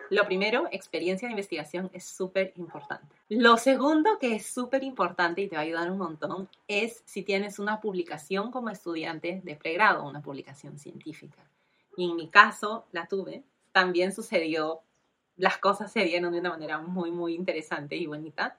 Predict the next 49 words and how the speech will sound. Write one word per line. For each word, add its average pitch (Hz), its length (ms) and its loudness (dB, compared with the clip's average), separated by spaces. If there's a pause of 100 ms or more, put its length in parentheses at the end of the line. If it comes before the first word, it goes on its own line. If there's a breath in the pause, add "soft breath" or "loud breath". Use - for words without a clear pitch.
(100)
Yo 247 440 8
cuando 233 200 6
estaba, 214 640 8
creo 226 160 4
que 254 100 -2
era 226 180 -2
también 196 260 -2
más 214 140 -8
o 202 40 -4
menos 185 180 -4
mi 196 100 -6
tercer 180 380 -6
año 170 420 -2
en 185 100 -6
la 170 60 -2
universidad 160 520 -6
en 190 100 -4
pregrado, 175 540 -2
escuché 180 360 -8
de 208 100 -6
un 262 80 -10
programa 196 400 0
que 185 100 -10
se - 140 -14
llama - 380 -8
repu, 214 540 -2
Research 190 300 -6
Experience 175 420 -6
for 175 140 -4
Peruvian 156 320 -6
Undergrads, 214 540 0 (380 loud breath)
que 254 400 6
te 247 160 2
facilita, 240 640 2
facilita 180 480 0
a 185 40 4
alumnos, 165 420 -4
alumnas 156 300 -10
peruanos 185 580 -2 (360 soft breath)
de 196 200 4
pregrado 190 720 2
en 185 160 -4
hacer 170 300 -4
pasantías 175 420 -8
de 196 60 -8
investigación 151 500 -8
en - 100 -14
el - 80 -16
extranjero. - 540 -18